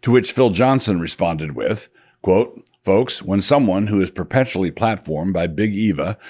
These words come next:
starts pointing people to Louis Farrakhan as a source of factual and spiritual insight, that's all the proof you need that Big Eva and woke dogma have passed their use-by date." Phil Johnson.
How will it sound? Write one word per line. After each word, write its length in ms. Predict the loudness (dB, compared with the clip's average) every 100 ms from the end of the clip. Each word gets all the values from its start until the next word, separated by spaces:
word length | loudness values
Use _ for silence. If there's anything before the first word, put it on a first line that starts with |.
| -16
starts 380 | -8 0 0 0
pointing 420 | -2 0 0 0
people 260 | 0 -2 -2
to 120 | -4
Louis 320 | 0 0 0
Farrakhan 560 | 0 2 2 -2 -4 -4
as 140 | -4
a 40 | -4
source 380 | -2 -2 -2 -6
of 100 | -4
factual 460 | -4 -2 -4 -4
and 100 | -4
spiritual 460 | -6 -4 -4 -4 -2
insight, 540 | 0 0 0 0 -4 _ -20 -4
that's 240 | -4 0
all 140 | 0 2
the 80 | 0
proof 320 | 0 -2 0
you 140 | 0
need 320 | 2 4 2
that 180 | 0 -2
Big 180 | 0 0
Eva 360 | 0 0 0 -2
and 220 | -4 0
woke 220 | -2 0
dogma 480 | 0 0 -2 -8 -10 -18 -16 -10
have 160 | -6
passed 320 | -2 -2 -2
their 160 | -2 -2
use-by 520 | 2 2 2 -2 -4
date." 360 | -4 -8 -10 _ _ _ _ _
Phil 180 | -4 -4
Johnson. 600 | -2 -2 -4 -8 -14